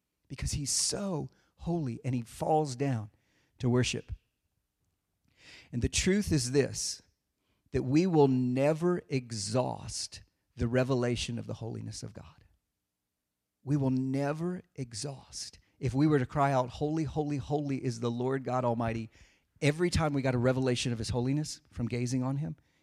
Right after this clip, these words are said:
and we started today and went till the end of our lives, still at the end of our lives, there would be infinitely more to discover of his holiness than we've yet to discover. Infinitely more.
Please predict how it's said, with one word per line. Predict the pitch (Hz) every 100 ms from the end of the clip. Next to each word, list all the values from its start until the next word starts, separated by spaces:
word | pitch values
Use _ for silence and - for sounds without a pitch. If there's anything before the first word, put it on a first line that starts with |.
| _
and | 113
we | 117
started | - 135 135 156
today | 147 131 123 120 123
and | 120
went | 117 127
till | 131
the | 113 -
end | 131 147
of | 151
our | 151
lives, | 135 104 110 -
still | - - 196 185 120
at | 120
the | 120 135
end | 160
of | 156
our | 147
lives, | 139 147 175 175 - - -
there | -
would | 151
be | 139 131
infinitely | 160 185 190 180 165 -
more | 135 135 127
to | - 127
discover | 113 - - 139 147 175 180 _ _ _ -
of | 120
his | 131
holiness | - 139 120 101 101 - - _ _ _
than | 117
we've | 113 104
yet | 113 -
to | 120
discover. | - - - - _ _ _ _ _ _ _ _ _ _ _ _ _ _ _
Infinitely | 175 170 - 135 - 120
more. | 107 98